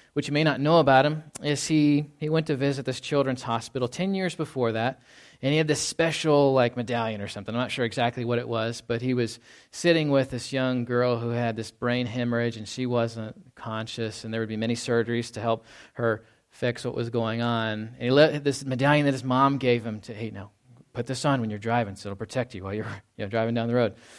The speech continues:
And so he left this medallion with her and her family. And so for the years that she recovered and all these surgeries,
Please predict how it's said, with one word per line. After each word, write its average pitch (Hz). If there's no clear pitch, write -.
And 123
so 123
he 120
left 120
this 156
medallion 120
with 110
her 117
and 110
her 98
family. 107
And -
so 113
for 110
the 120
years 151
that 123
she 143
recovered 123
and 113
all 117
these 123
surgeries, 120